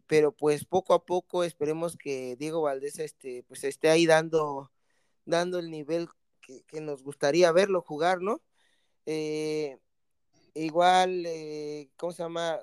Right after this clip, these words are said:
Roger Martínez lo vi, hay partidos que juegan muy bien, hay partidos que juegan mal. Este partido lo vi muy, como que muy desinteresado, como que le valió madres, este, jugar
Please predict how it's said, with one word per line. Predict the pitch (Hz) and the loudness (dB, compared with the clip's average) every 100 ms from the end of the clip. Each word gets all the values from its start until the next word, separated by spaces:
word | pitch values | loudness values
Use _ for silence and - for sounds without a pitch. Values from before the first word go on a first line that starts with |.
| 123 | -4
Roger | 175 185 | -4 -2
Martínez | 170 143 - 170 180 170 | -6 -10 -10 -10 -10 -6
lo | 160 139 | -6 -6
vi, | 156 170 170 165 156 143 131 | -8 -8 -8 -8 -10 -10 -4
hay | 160 | -4
partidos | - 170 165 180 170 | -2 -4 -4 -6 -8
que | 156 | -8
juegan | 165 175 175 | 0 2 2
muy | 196 175 | 2 2
bien, | 180 196 202 | 2 0 -2
hay | 190 | -8
partidos | - 165 175 170 | -6 -6 -8 -10
que | 147 | -6
juegan | 170 165 | -2 -2
mal. | 156 165 185 220 - _ _ _ _ | -4 -4 -2 -4 -8 _ _ _ _
Este | - 202 208 | -8 -6 -4
partido | 160 - 185 | -6 -4 -4
lo | 170 | -4
vi | 151 175 | -4 -8
muy, | 175 180 180 165 156 151 | -6 -6 -6 -10 -18 -14
como | - 160 165 | -8 -4 -4
que | 180 | -4
muy | 175 208 | 0 0
desinteresado, | 208 208 180 147 135 135 160 175 180 | -2 -6 -6 -2 -2 0 4 4 2
como | 156 147 139 | -2 -6 -6
que | 147 | -6
le | 143 143 | -4 -2
valió | 139 151 160 | -2 0 -2
madres, | 165 160 160 160 160 | -2 -2 -2 -4 -10
este, | 147 - | -20 -20
jugar | - 139 139 151 156 | -20 -10 -2 -2 -2